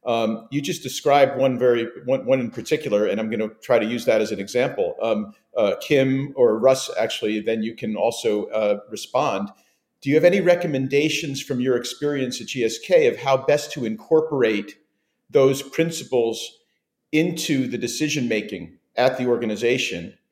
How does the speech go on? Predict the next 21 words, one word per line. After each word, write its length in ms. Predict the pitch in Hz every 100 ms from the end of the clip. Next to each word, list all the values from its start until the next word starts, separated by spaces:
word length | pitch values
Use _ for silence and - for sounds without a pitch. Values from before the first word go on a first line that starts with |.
| _ _ _
or 200 | 151 139
examples 880 | 135 123 - 139 180 - 113 82 - -
where 420 | 117 113 107 -
G 160 | - 120
S 140 | 110
K 260 | - 127 117
has 180 | 120 92
wrestled 580 | 113 143 - 120 95 - - _ _ -
with, 400 | 123 127 - - - _ _ _ _ _
you 80 | 117
know, 80 | 117
maybe 300 | 135 139 143
even 300 | 151 139 110
specifically 580 | - 131 165 175 135
that 180 | 110 110
value, 340 | 131 131 143 139
that, 320 | 123 131 127
that, 260 | 123 - 139
those 160 | 135
principles 440 | - 151 - 131 120
of, 160 | 113